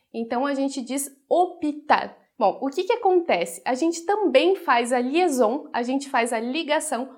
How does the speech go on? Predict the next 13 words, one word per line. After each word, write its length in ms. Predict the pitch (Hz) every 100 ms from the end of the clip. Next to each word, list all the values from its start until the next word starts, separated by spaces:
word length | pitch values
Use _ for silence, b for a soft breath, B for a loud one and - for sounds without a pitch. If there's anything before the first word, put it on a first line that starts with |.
| _
com 160 | - 330
palavras 440 | 403 285 247 294
que 120 | - -
começam 560 | 359 302 247 277 294
com 240 | 285 311 339
H, 440 | 359 262 226 - - _ -
justamente 560 | 294 330 330 269 339
porque 280 | - 277 262
o 80 | 233
H 220 | 202 196
não 240 | 196 240 415
tem 160 | 403
som 320 | 381 285 339